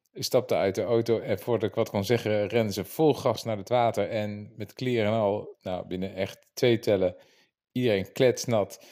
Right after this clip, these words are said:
En ik stond daar met mijn handen vol, met mijn, met de tas en alles. En ik dacht, "Oh my god, dit is gewoon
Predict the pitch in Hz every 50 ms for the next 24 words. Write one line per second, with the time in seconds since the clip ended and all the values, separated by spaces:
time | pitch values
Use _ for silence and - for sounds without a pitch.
0 | - _ _ _ - 107 107 104 - - 107 95 113 107 104 104 95 98 98 101
1 | 110 113 110 101 95 104 104 101 95 92 92 - - 92 92 92 92 92 92 90
2 | 98 92 - - 113 104 - - 104 101 104 107 104 98 98 90 - 113 110 98
3 | 92 95 90 - - 120 120 113 104 98 98 95 95 95 92 85 85 - - 127
4 | 113 104 95 92 85 - - - - 107 95 - 104 98 - - - - 92 90
5 | 90 92 98 98